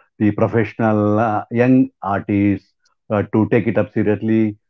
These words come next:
or Sangeet Natak Academy awards and all this? Are they going really in a, uh, the style which it has to go?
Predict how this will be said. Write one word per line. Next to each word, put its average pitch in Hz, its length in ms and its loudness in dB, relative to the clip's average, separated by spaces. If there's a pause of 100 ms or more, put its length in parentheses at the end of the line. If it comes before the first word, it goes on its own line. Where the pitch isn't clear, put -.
(200)
or 117 260 2 (180)
Sangeet 113 220 0
Natak 110 360 -2
Academy 107 340 0
awards 113 680 2
and 107 140 -4
all 101 140 0
this? 104 220 -2 (420)
Are 127 100 -2
they 143 240 4
going 131 300 4
really 139 600 6
in 123 200 0
a, 110 300 0 (340)
uh, 101 640 -4 (120)
the 107 180 -4
style 151 380 6
which 120 180 0 (120)
it 107 160 -6
has 117 260 0
to 107 120 -4
go? 95 300 -2